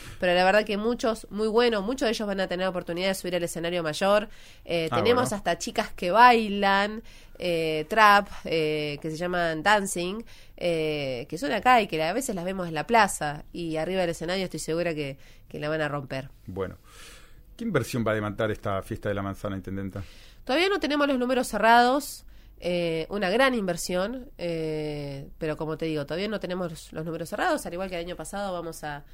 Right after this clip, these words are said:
Speaker 2: cuando terminemos la fiesta, vamos a mostrar el balance de los costos, de lo que costó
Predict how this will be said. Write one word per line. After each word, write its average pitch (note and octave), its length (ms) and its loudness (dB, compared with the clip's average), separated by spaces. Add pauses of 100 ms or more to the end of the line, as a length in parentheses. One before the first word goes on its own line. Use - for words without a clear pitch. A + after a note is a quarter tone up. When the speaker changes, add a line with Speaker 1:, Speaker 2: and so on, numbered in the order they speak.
(260)
Speaker 2:
cuando E3+ 260 -8
terminemos F3+ 800 -6
la D3+ 100 -8
fiesta, G3+ 420 -6
vamos E3+ 320 -6
a D3+ 300 -10 (140)
mostrar G3+ 420 2
el F3+ 120 -2
balance G#3 720 2 (360)
de D#3 100 -2
los D3+ 120 -4
costos, A3 800 4
de D3 100 -8
lo C#3+ 100 -6
que C3 120 -12
costó B3 500 2